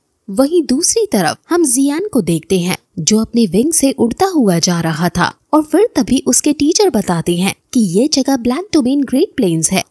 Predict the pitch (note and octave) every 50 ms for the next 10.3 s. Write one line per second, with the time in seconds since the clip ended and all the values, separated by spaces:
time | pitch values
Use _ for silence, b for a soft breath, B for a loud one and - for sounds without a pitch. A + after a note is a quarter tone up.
0 | _ - F4 F#4 F#4 F#4+ F#4+ - - C4+ D4+ - - - D#4 D#4 C#4+ C#4 C#4+ C4
1 | C4 C#4+ C#4+ C#4 C#4 C#4+ C4 - A3+ A#3+ D4 F#4+ E4+ - F#3+ F3 E3 E3 E3 D#3
2 | - - F#3 E3+ E3+ F#3 - - _ _ _ _ _ _ _ - F#3+ G3 G#3+ B3+
3 | - - A#3+ B3+ B3+ - A3+ A3+ A3+ F4 G4 G4+ F#4+ D#4 A#3+ G3 - - G3+ F#3
4 | F3 F3+ A#3 D4+ D#4+ - B3+ C4+ B3+ - - - F#3 E3+ E3+ B2 - - _ _
5 | _ E3+ E3 D3+ F#3 F3+ G#3+ C#4 - - D4+ D#4+ C4+ - G3 F3 E3+ E3 D#3+ D#3+
6 | F#3 B3 - - C#4 C#4+ D4+ C#4+ - - C4+ C#4+ E4 G4 E4+ A#3+ G#3 F#3+ - F3+
7 | E3+ D#3+ E3 E3 E3 E3 D#3 D#3 - E3+ E3 E3 F3 - - _ - E3 C#3 G#3+
8 | A#3 - - C#4 C4+ - D4 C#4 G#3 E3+ - E4 G#4+ - - C#4 G#3 F3+ D#3 F#3
9 | F3 G3+ C4 - C#4 C4+ - - C#4 D4 G4+ - - - C4 G#3 - F#3+ E3 -
10 | _ F3 F3 F3 F#3 F3+